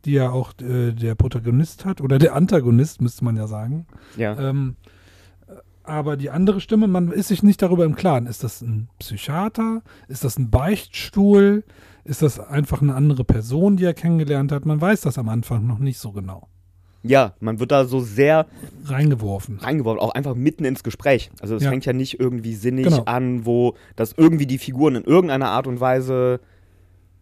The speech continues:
Speaker 2: eingeführt werden mit irgendwelchen Infos, sondern das erschließt sich dem, dem Zuschauer so nach und nach,
Speaker 1: Ja.
Speaker 2: weil die Story sich dann immer so ein bisschen weiter ausbreitet und man immer mehr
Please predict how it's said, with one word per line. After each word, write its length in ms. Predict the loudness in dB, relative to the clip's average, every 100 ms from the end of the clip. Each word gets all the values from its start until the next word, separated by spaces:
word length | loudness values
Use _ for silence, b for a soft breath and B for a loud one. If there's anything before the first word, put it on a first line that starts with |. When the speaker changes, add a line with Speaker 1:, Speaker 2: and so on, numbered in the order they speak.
| _ _ _ _ _ _
Speaker 2:
eingeführt 520 | 0 0 0 0 -2 2
werden 420 | 4 4 2 2
mit 200 | 0 0
irgendwelchen 420 | -2 -2 -4 -4
Infos, 180 | -4 -2
sondern 200 | -2 0
das 260 | -2 -2 -8
erschließt 460 | -8 -6 -6 -6 -4
sich 220 | -6 -2
dem, 400 | 0 0 0 -2
dem 220 | -4 -6
Zuschauer 440 | -8 -6 -2 -2
so 120 | -2 -4
nach 280 | -4 -4
und 140 | -6 -6
nach, 380 | -4 -4 -6 -14 b b b b
Speaker 1:
Ja. 160 | -4 -4 -6
Speaker 2:
weil 200 | -2 -2
die 80 | -4
Story 380 | 0 2 2
sich 320 | 0 -4 -4 -4
dann 160 | -6
immer 180 | -4 -6
so 100 | -4
ein 80 | -6
bisschen 220 | -8 -4
weiter 240 | -4 -2 -2
ausbreitet 720 | -4 -6 -4 -2 0 -4 -6
und 260 | -8 -8 -6
man 160 | -6
immer 300 | -4 -6 -4
mehr 400 | -4 -4 -4 -6